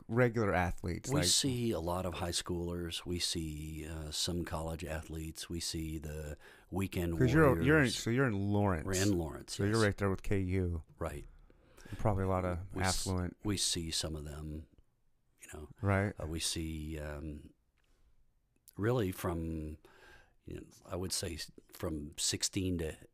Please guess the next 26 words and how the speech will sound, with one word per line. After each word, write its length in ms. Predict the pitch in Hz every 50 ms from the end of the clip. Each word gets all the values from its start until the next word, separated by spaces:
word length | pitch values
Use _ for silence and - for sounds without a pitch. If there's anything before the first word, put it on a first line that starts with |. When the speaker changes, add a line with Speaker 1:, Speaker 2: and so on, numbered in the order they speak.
| - -
Speaker 2:
eighty-ish 760 | 92 92 90 90 82 73 - 71 - - - - - - - - - - - - _ _ - -
people. 180 | - - 120
Speaker 1:
Really? 300 | 117 113 120 123 127 123 -
Speaker 2:
Yeah, 180 | - 202 - -
'cause 200 | - - 104 95
we 100 | 107 104
have 120 | 110 107
a 40 | 107
lot 220 | 98 98 98 98 98
of 220 | 87 82 78 76 -
older 260 | - 98 107 104 95
people 480 | 76 - 90 85 85 82 85 85 85 82
that 180 | 80 71 -
come 180 | - - 80 78
in 300 | 78 76 76 85 87 85 - - - - - -
that, 160 | - 80 73 71 - - - 92 - _
you 120 | - 90 85
know, 80 | 78
have 220 | 69 101 92 92 92
arthritis 680 | 85 87 90 90 - 82 78 76 71 73 80 82 -
or 80 | 120 123
have, 220 | 120 120 104 113
Speaker 1:
Mm-hmm. 360 | 117 123 123 - - - -
Speaker 2:
have 240 | - 110 101 104 101
inflammation 600 | 95 87 92 - 92 82 80 78 78 - 78 71 73
issues, 500 | 76 76 - - 78 78 78 78 -